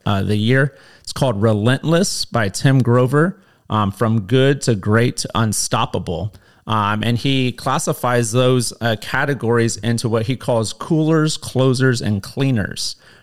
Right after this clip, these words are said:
Um, and cleaners being the highest level of producer,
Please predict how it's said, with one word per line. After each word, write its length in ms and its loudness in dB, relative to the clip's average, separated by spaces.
Um, 220 0
and 180 0
cleaners 440 2
being 380 2
the 100 0
highest 640 -2
level 580 0
of 380 0
producer, 920 2